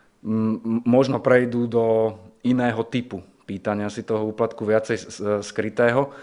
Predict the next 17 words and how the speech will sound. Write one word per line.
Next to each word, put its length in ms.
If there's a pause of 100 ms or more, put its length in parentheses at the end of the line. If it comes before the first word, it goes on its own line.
(380)
A 80
preto 400
je 160
treba 760 (920)
či 160
eskanik, 520 (320)
či 160
pôsobenie 480
finančnej 400
správy, 480
alebo, 360
e, 140 (300)
ministerst-, 800
alebo 240
z 80
gestii 320
ministerstva 560